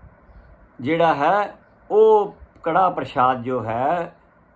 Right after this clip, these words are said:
ਫੇਰ ਸਾਰੀ ਸੰਗਤ ਦੇ ਵਿੱਚ ਵਰਤਾਇਆ ਜਾਵੇ।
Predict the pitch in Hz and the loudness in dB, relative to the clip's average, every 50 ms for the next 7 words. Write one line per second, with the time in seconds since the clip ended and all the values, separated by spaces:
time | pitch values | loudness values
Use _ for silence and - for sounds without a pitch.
0 | _ _ _ _ _ - 151 165 196 220 220 190 - - - 156 151 160 170 190 | _ _ _ _ _ -6 -4 0 0 0 0 -2 -4 -6 -2 0 2 2 0 -2
1 | 175 - - 151 147 151 143 156 151 135 147 143 135 120 139 139 139 160 143 131 | -8 -8 -8 -6 -6 -4 -4 -4 -4 -2 -2 -2 -2 -2 -4 -4 -4 -6 -4 -2
2 | 135 123 120 - 113 113 113 117 113 110 101 107 104 101 101 127 165 143 110 - | -4 -4 -2 -2 -2 0 0 0 0 0 -2 -4 -4 -4 -2 -2 -4 -4 -4 -6